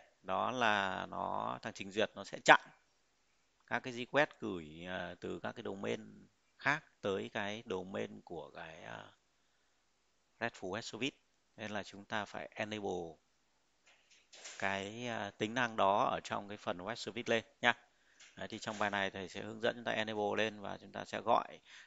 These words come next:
từ các cái domain khác. <clears throat> Rồi, các bạn theo dõi lên trên màn hình nhá, thầy show màn hình nhá. Chúng ta khởi động cái, à, thằng, à, Eclipse lên này.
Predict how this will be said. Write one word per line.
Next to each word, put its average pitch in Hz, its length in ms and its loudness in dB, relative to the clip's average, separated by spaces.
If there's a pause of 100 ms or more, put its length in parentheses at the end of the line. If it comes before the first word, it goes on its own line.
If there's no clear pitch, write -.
từ 95 120 -6
các 107 140 -4
cái - 100 -10
domain 101 320 -4
khác. 127 280 6 (880)
<clears throat> - 0 - (1600)
Rồi, 110 100 -2
các - 20 0
bạn 120 160 4
theo 120 140 0
dõi 117 220 0
lên 127 160 -2
trên 117 220 -2
màn 104 180 -4
hình 101 180 -6
nhá, 110 160 -8
thầy 101 80 -10
show 110 260 2
màn 101 120 -10
hình 98 200 -8
nhá. 113 140 0 (2500)
Chúng 117 100 -14
ta 113 80 2
khởi 110 180 4
động 107 340 8
cái, 104 220 6
à, 117 300 6 (2000)
thằng, 98 300 -8
à, 92 760 -2 (260)
Eclipse 110 480 -4
lên 107 120 -2
này. 107 160 -8